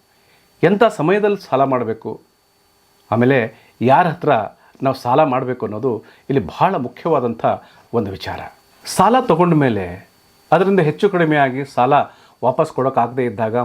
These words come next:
ಮನೆ ಮಠ ಹೋಯ್ತು ಅಂತಂದರೆ ಅದಕ್ಕೆ ಸಾಲ ಕೊಟ್ಟೋರೇ ಕಾರಣ ಅಂತ ಅಂದ್ಕೊಂಡ್ರೆ ಬಹಳ ತಪ್ಪಾಗ್ಬಿಡುತ್ತೆ. ಒಂದು ರೀತಿಯಲ್ಲಿ ಸಾಲ ಕೊಡೋರು ಈ ಸಮಾಜದಲ್ಲಿ ಇರೋದ್ರಿಂದನೇ ಈ ಸಮಾಜ ಕೂಡ ಸಮತೋಲನದಿಂದ ನಡೀತಾ ಇದೆ ಅಂತಲೇ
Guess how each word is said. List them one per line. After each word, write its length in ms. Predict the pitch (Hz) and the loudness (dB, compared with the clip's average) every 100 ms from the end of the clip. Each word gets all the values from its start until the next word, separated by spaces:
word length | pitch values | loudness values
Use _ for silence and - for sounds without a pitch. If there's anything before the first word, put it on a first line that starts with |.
| 107 | -2
ಮನೆ 140 | 120 120 | -2 -2
ಮಠ 140 | 107 113 107 | -2 -2 -2
ಹೋಯ್ತು 260 | 117 117 101 | -4 -2 -4
ಅಂತಂದರೆ 340 | 98 101 113 92 - - - - - - 156 | -6 -4 -4 -4 -8 -20 -20 -20 -20 -4 0
ಅದಕ್ಕೆ 280 | 175 233 196 156 156 | 2 2 2 2 2
ಸಾಲ 160 | 143 165 220 185 | 2 2 0 -2
ಕೊಟ್ಟೋರೇ 340 | - 220 214 160 | -2 -2 -2 -2
ಕಾರಣ 200 | 151 143 139 | -2 -2 -4
ಅಂತ 120 | 127 | -4
ಅಂದ್ಕೊಂಡ್ರೆ 380 | 120 123 123 131 104 - _ _ 110 104 | -4 -4 -2 -2 -4 -10 _ _ -8 0
ಬಹಳ 180 | 139 151 - | 2 2 -2
ತಪ್ಪಾಗ್ಬಿಡುತ್ತೆ. 640 | - 98 80 87 - - - - _ _ _ _ _ _ - - - - | -6 -8 -10 -16 -16 -18 -20 -20 _ _ _ _ _ _ -20 -20 -6 0
ಒಂದು 120 | 196 190 | 4 4
ರೀತಿಯಲ್ಲಿ 440 | 220 247 240 226 220 | 2 2 2 2 0
ಸಾಲ 200 | 160 170 190 | 0 2 0
ಕೊಡೋರು 320 | 190 175 175 180 | 0 -2 0 -2
ಈ 20 | 160 135 | -2 -2
ಸಮಾಜದಲ್ಲಿ 460 | 135 156 160 156 120 | 0 0 0 0 0
ಇರೋದ್ರಿಂದನೇ 520 | 156 151 135 117 113 - _ _ _ _ _ - | 0 -2 -4 -4 -6 -10 _ _ _ _ _ -6
ಈ 60 | - | 0
ಸಮಾಜ 260 | 131 151 185 175 151 | 2 2 0 -2 -2
ಕೂಡ 140 | 147 127 113 - _ - | 0 0 -2 -12 _ -4
ಸಮತೋಲನದಿಂದ 720 | 156 185 190 214 196 156 147 143 | 0 0 0 -2 -2 -6 -6 -4
ನಡೀತಾ 240 | 123 135 135 | -2 -2 -2
ಇದೆ 80 | 117 | -2
ಅಂತಲೇ 240 | 107 113 | -4 -6